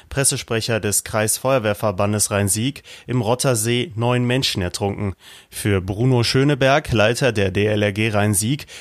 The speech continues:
sind das eindeutig zu viele. Seine Kollegen seien dazu da, Leben zu retten und nicht Tote zu bergen, sagt er. Für die Taucher sei solch ein Einsatz sehr belastend und auch nicht ungefährlich. Schöneberg fordert die Stadt Troisdorf deshalb auf, den Rottersee endlich zu einem offiziellen Badesee zu erklären.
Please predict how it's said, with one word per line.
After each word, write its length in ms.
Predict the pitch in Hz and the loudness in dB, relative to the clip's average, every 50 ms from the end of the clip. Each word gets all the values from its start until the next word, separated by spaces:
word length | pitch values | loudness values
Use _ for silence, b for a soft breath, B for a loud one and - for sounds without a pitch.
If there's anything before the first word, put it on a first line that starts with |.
| B | B
sind 240 | - - 123 117 - | -6 -4 -2 0 0
das 160 | 127 120 - | 0 0 0
eindeutig 520 | 104 117 123 123 123 117 - - 120 104 - | 0 0 0 2 2 0 0 0 -2 -2 -2
zu 160 | - - 117 | -2 -2 -2
viele. 420 | - - - 170 156 101 92 104 - B B B B B B B | -4 -4 -4 -2 0 0 -2 -2 -6 B B B B B B B
Seine 280 | - - 98 101 104 | -2 0 0 0 0
Kollegen 440 | - - 117 110 117 131 135 127 120 | 0 0 2 2 2 4 2 2 2
seien 240 | 107 110 110 110 107 | 2 2 2 4 2
dazu 300 | 107 104 101 - - 113 | 2 2 2 0 -2 0
da, 160 | 107 113 110 | 2 2 4
Leben 320 | 110 110 117 120 110 120 | 4 4 2 2 2 0
zu 180 | 110 - - 117 | 0 0 0 0
retten 400 | 98 104 143 - - 123 101 85 | 0 0 -2 0 2 0 0 2
und 260 | - 101 101 98 - | 0 -2 -2 -2 0
nicht 300 | 110 104 101 - - - | 0 0 0 -2 -4 -4
Tote 320 | - - 143 151 143 143 - | -2 0 0 0 0 0 -2
zu 160 | - 107 87 | -2 -2 0
bergen, 320 | 98 92 87 85 - 92 | 0 0 0 0 -2 -2
sagt 300 | 85 92 85 85 - - | -2 -2 -4 -4 -6 -8
er. 200 | - 98 92 - B B B B B B B | -8 -8 -8 -10 B B B B B B B
Für 120 | - - 107 | -6 -4 -2
die 120 | 101 95 | -2 -2
Taucher 400 | - - 104 113 123 - 156 135 | 0 2 2 2 2 2 0 2
sei 240 | 113 120 120 120 120 | 2 4 4 4 2
solch 300 | 107 113 120 123 117 117 | 2 2 0 2 2 0
ein 120 | 110 110 | 0 0
Einsatz 380 | 95 104 120 127 113 110 104 - | 0 0 0 0 0 0 0 0
sehr 160 | - 110 110 | 0 0 0
belastend 500 | - 113 107 107 107 107 - - 135 131 | 0 0 0 2 2 2 0 0 0 0
und 160 | 127 117 110 | 0 0 0
auch 180 | - - 113 98 | -2 -2 -2 0
nicht 160 | 117 127 120 | -2 -2 0
ungefährlich. 720 | 123 127 143 139 127 - - 98 95 - - - - B B B B B B B B | 0 0 0 0 0 -2 -4 -8 -8 -10 -12 -16 -18 B B B B B B B B
Schöneberg 600 | - - 120 120 127 127 113 127 135 147 156 - | -2 0 2 2 2 4 4 4 4 4 2 0
fordert 380 | - - 120 120 127 131 127 127 | -2 0 2 2 2 2 0 -2
die 80 | 120 | -4
Stadt 340 | - - 127 113 110 - - | -2 0 0 0 0 -2 -6
Troisdorf 480 | - - 139 156 151 - - 104 101 - | -4 -2 -2 -2 0 0 0 0 0 0
deshalb 380 | 120 110 - - 110 107 - | -2 0 0 0 0 0 0
auf, 280 | 82 107 117 135 131 - | 0 0 0 0 0 0
den 160 | - 120 110 | 0 0 2
Rottersee 640 | 101 95 110 117 - 131 123 110 104 113 127 135 | 2 0 0 0 2 0 0 2 2 0 0 0
endlich 400 | - - 123 135 - 131 123 - | 0 0 -2 -2 0 -2 -2 0
zu 80 | - - | -2 -2
einem 220 | - 110 117 113 | 0 0 -2 -2
offiziellen 600 | - - 107 - 147 123 - - 117 117 113 104 | -4 -4 -4 -2 -2 -2 0 0 0 0 0 2
Badesee 480 | 98 104 117 139 139 139 110 95 101 98 | 2 2 4 4 4 2 2 2 0 0
zu 160 | - - 120 | 0 -2 -2
erklären. 540 | - 101 98 - - 92 92 90 90 90 | -4 -6 -6 -6 -4 -4 -2 -2 -2 -4